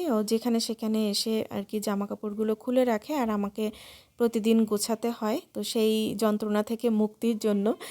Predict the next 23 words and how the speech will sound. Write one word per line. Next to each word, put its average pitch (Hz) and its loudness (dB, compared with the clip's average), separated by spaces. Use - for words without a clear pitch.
এইটা 214 2
আর 208 4
কি 226 -4
অর্ডার 202 6
করা। 208 4
তো - -10
এটা 214 -4
একটা, 214 -2
আহ, 208 -6
চাইনিজ 208 0
প্রোডাক্ট, 220 -4
আর 202 -2
এই 208 -2
তো 240 -2
আমাদের 214 0
লাগানো 208 0
একদম 202 -2
কমপ্লিট। 214 -2
ওই 208 0
যে 208 -2
এখানে 208 -2
রেখে 214 0
দিচ্ছে, 233 -2